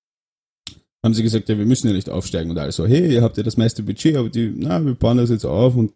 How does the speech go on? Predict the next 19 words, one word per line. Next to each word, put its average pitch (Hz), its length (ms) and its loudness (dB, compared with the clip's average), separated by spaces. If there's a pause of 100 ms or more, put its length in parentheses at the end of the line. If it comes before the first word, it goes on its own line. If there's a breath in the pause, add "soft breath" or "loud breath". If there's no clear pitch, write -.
(180)
spielen 117 200 0
mal 110 100 0
zweite 85 320 -6
Liga“, - 280 -10
ja. 123 180 0 (600)
Und 107 200 2 (920)
Rapid 160 200 0 (840)
Druck - 380 -2
dazu, 113 260 -4
den 107 160 -2
sie 107 160 -2
sich - 140 -10
selber 98 320 0
machen 127 300 2
mit 123 180 0
dieser 110 180 0
sinnlosen 110 440 0
Rekordmeisterkacke, 101 1160 -4 (520)
ähm, 104 500 0